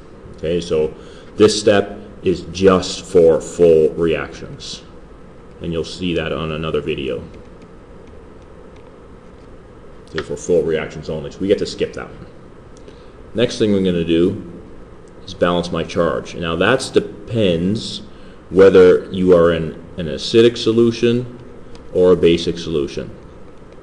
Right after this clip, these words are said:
Okay, and the way I'm doing it, um,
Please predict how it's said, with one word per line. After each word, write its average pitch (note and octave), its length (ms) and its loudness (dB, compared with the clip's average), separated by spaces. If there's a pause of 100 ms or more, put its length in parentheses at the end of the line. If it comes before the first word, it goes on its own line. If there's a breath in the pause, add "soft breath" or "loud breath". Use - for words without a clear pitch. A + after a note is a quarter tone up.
(800)
Okay, E2+ 400 0
and E2+ 160 -4
the E2+ 80 -2
way G#2 320 8
I'm F#2+ 240 2
doing F#2+ 280 2
it, G#2+ 280 -2 (480 loud breath)
um, D#2+ 680 -6